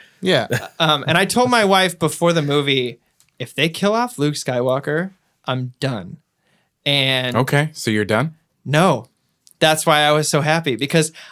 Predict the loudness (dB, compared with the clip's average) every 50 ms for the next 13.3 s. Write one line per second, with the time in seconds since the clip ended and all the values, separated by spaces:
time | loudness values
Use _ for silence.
0 | -4 0 0 0 2 2 2 2 2 2 2 0 2 2 2 2 0 0 0 0
1 | 0 0 2 0 0 0 0 0 0 0 0 -2 -4 -6 _ -4 -2 -2 2 2
2 | 0 2 2 2 2 2 2 0 -2 -2 -2 -2 -2 -2 -2 -2 -2 -2 -2 -2
3 | -2 -2 -2 -2 -2 -2 0 -2 -2 -4 -4 -8 -8 -6 -4 -2 -2 -2 -4 -6
4 | -8 -10 -10 -8 -8 -8 -8 -6 -6 -6 -6 -8 -10 -10 -10 -12 -12 -16 -18 _
5 | _ _ _ _ _ _ _ _ -10 -4 -4 -2 -2 -2 -2 0 0 -2 -2 -6
6 | -8 -8 -6 -4 -2 -2 -2 -2 -2 -2 0 2 2 2 2 0 -2 -2 -2 -2
7 | 0 0 0 0 0 0 0 -2 -4 -4 -4 -8 -12 -16 _ _ _ _ _ -6
8 | -6 -6 -6 -6 -4 -4 -4 -4 -6 -12 -14 -14 -18 _ _ _ -4 -2 0 2
9 | 2 2 4 2 2 2 0 -2 -4 -4 -2 0 0 0 -2 -4 -10 -16 _ _
10 | _ -4 -2 -2 -2 -2 -4 -4 -4 -4 -4 -2 -2 0 0 2 2 0 -2 -4
11 | -8 -16 -6 -2 0 0 0 0 -2 -2 0 0 0 -2 -2 -2 -4 -2 -2 -2
12 | -2 -2 -2 -4 -8 -8 -4 -4 -4 -4 -4 -4 -4 -2 -2 -2 -2 -4 -6 -8
13 | -6 -8 -8 -8 -10 -12